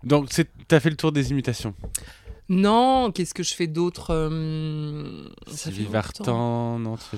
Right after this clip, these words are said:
Speaker 1: pas
Speaker 2: Bah, Sylvie Vartan, c'est plus, euh, j'imite, euh, il y a une, quand même une grande im-, enfin, une grande imitatrice. Il y a
Speaker 1: Ah, euh, bah, Sandrine Alexis ?
Speaker 2: Oui,
Speaker 1: Oui,
Speaker 2: Sandrine
Speaker 1: bah oui.
Speaker 2: Alexis,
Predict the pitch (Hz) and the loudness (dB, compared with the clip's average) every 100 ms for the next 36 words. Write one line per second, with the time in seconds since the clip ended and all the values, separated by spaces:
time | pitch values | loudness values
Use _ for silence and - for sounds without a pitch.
0 | - 107 170 180 - 208 208 208 - 269 | -8 0 2 2 0 0 2 2 0 -2
1 | 196 - 202 226 - 196 180 180 156 175 | -2 -2 -4 -2 0 2 4 4 2 2
2 | 185 196 - 180 156 147 147 139 131 - | 2 2 0 2 2 2 0 -2 -6 -6
3 | - 135 123 139 147 117 120 135 131 - | -2 0 2 0 0 0 0 0 -2 -6
4 | - - - 113 117 120 117 113 - - | -18 -14 -12 -10 -10 -10 -12 -12 -14 -10
5 | - 120 107 98 101 95 95 73 107 104 | 0 2 2 2 0 -2 -6 -8 -4 -2
6 | 101 101 - 123 139 127 - 92 92 87 | 0 -2 -4 0 2 2 0 -2 0 0
7 | 127 127 120 117 - 135 165 | 0 -2 -2 -6 -4 -2 -2